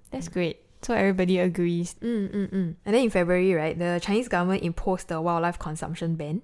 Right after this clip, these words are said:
Speaker 1: Mm-hmm.
Speaker 2: And then they follow up with policies to compensate the wildlife farmers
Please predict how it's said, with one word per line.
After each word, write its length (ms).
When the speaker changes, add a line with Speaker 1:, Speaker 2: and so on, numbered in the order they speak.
Speaker 1:
Mm-hmm. 240
Speaker 2:
And 160
then 300
they 160
follow 280
up 220
with 220
policies 600
to 120
compensate 680
the 120
wildlife 340
farmers 640